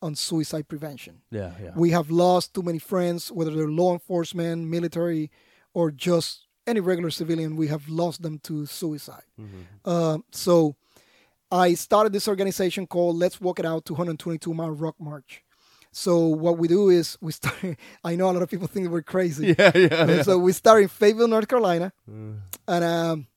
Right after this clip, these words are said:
Speaker 1: we go all the way to Camp Lejeune
Speaker 2: Ah.
Speaker 1: and then back to North Carolina. And we're carrying, uh, a rucksack with us and, uh, walking for ten days,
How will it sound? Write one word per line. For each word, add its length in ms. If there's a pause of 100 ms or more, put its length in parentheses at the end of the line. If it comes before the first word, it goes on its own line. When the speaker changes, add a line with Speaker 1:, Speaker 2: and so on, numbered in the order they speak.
(400)
Speaker 1:
we 160
go 100
all 160
the 80
way 160
to 100
Camp 240
Lejeune 640
Speaker 2:
Ah. 840
Speaker 1:
and 160
then 280
back 420
to 80
North 200
Carolina. 480 (420)
And 160
we're 120
carrying, 640
uh, 420
a 80
rucksack 600
with 140
us 320 (520)
and, 160
uh, 200
walking 380
for 160
ten 220
days, 360